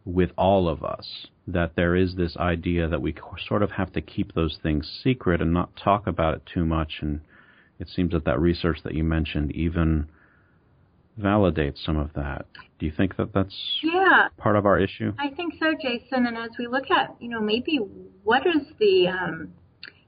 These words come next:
Speaker 2: the thinking around that that needs to change? And part of it, in my conversations with my brother, um, who's also in a recovery,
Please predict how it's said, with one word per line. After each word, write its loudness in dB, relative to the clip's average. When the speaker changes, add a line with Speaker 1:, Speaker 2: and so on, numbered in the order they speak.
Speaker 2:
the 2
thinking 2
around 2
that 0
that -4
needs -12
to -10
change? -4
And -6
part 2
of 0
it, -2
in -14
my -4
conversations -4
with -6
my -6
brother, 0
um, 2
who's 0
also 2
in -4
a -2
recovery, -2